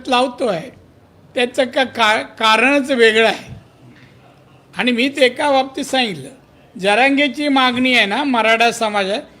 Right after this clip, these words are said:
मराठा समाजाला आरक्षण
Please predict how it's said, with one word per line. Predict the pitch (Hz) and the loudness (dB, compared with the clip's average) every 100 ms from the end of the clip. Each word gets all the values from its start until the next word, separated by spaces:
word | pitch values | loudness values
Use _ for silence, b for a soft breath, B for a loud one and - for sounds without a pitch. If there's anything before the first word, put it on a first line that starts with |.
| B | B
मराठा | 202 202 208 240 247 294 | -2 2 4 2 2 0
समाजाला | 285 262 240 247 233 226 208 208 | 2 0 0 0 0 0 2 2
आरक्षण | 233 226 190 190 247 - 220 196 220 | 0 0 -2 0 -2 -4 -2 0 0